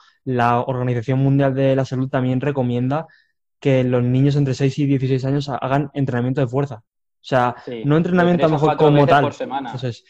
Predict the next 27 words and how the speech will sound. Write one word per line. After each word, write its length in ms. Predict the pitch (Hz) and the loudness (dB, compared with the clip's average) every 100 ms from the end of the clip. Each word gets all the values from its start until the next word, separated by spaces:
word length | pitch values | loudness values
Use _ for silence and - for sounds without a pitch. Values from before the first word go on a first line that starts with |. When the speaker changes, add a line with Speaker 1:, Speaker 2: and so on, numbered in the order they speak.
| - _ | -20 _
Speaker 1:
No 160 | 139 147 | 0 2
entrenamiento 500 | 170 185 175 170 160 | 2 2 2 0 0
como 260 | 151 143 135 | 0 2 2
tal, 200 | 147 139 | 2 2
pero 200 | 123 113 | -2 -2
sí, 220 | 139 147 | -2 -2
pues, 240 | 143 131 | -2 -4
esa, 300 | 131 143 143 - _ _ _ _ _ _ _ _ - | -4 -4 -4 -6 _ _ _ _ _ _ _ _ -8
ese 260 | 139 139 151 | -4 4 6
uso 320 | 156 175 160 | 6 4 4
de 100 | 143 | 4
la 120 | 131 | 2
fuerza 540 | - 160 180 165 156 156 | 2 2 2 2 -2 0
en 140 | 147 | -2
situaciones 500 | 143 131 120 135 139 | -2 -4 -2 -2 -2
cotidianas, 760 | - 131 117 120 117 110 - _ _ - | -2 -4 -4 -4 -6 -10 -18 _ _ -8
que 160 | 120 | -6
es 300 | 120 - - - | -6 -8 -20 -8
tan 380 | 123 123 127 127 | -4 -2 -2 -4
interesante 560 | 139 123 123 127 120 131 | -4 -4 -4 -4 -4 -6
y 80 | |
tan 500 | 123 120 117 117 113 - _ _ | -4 -6 -4 -6 -8 -12 _ _
enriquecedor. 640 | 143 127 123 113 110 110 _ _ _ _ _ _ _ - | -8 -6 -4 -6 -8 -12 _ _ _ _ _ _ _ -2
Pues, 360 | 139 131 131 | 4 4 4
Speaker 2:
Exacto. 380 | 127 - - _ _ _ _ _ _ _ _ _ _ _ _ _ - | 2 -4 -20 _ _ _ _ _ _ _ _ _ _ _ _ _ -2
Speaker 1:
pues, 520 | 139 135 131 131 123 | 2 4 4 2 0
Moisés, 520 | 127 123 147 143 - | -2 0 -2 -2 -12